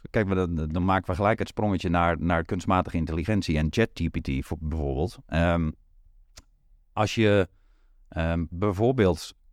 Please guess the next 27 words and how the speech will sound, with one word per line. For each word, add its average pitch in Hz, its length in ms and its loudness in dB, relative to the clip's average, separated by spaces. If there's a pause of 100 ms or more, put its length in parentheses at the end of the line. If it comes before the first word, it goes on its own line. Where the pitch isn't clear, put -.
(140)
customer 120 320 0
feedback 90 380 0
krijgt 78 280 -2
op 80 140 -8
je, 82 340 0
op 85 120 -6
je 90 80 -2
klantenservice 80 720 -2
portaal 71 460 -2
of 87 180 -4
via 92 280 0
een 82 100 0
chatbot, 110 460 -2 (500)
dan 98 120 0
kan 117 180 2
je, 95 260 2 (140)
eh, 80 300 0
met 90 200 -2
behulp 113 220 0
van 90 120 -4
kunstmatige 92 480 -2
intelligentie 87 640 0
dat 82 140 0
laten 92 300 2
klassificeren. 87 680 0
Is 64 100 -4
dit - 300 -6